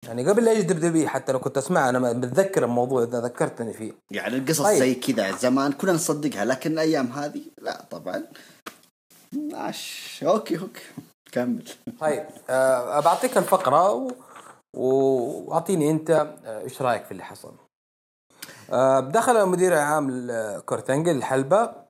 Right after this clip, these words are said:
Speaker 1: رحب فيه الجمهور، الناس فرحانة، <laughs> الناس تبى تعرف إيش الموضوع بالضبط، شكر الجميع وقال إن أنا آسف إن شتت انتباهكم في الأسابيع الماضية،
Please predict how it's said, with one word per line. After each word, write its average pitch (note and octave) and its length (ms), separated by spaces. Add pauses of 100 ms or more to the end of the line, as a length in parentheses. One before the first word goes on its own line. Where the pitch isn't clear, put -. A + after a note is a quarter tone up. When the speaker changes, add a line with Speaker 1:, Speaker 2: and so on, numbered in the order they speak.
(160)
Speaker 1:
رحب A2+ 240
فيه A2 180
الجمهور، G#2 520
الناس A2+ 320
فرحانة، C3 640 (220)
<laughs> - 200
الناس D#3+ 380
تبى C3 180
تعرف E3 300
إيش D#3 100
الموضوع D#3 420
بالضبط، C3 460
شكر C#3+ 440
الجميع A#2+ 680 (680)
وقال A2+ 260
إن A2+ 120
أنا A2 680
آسف C3 220
إن A2 160
شتت - 440
انتباهكم D3 680
في C3 60
الأسابيع B2 340
الماضية، D#3 560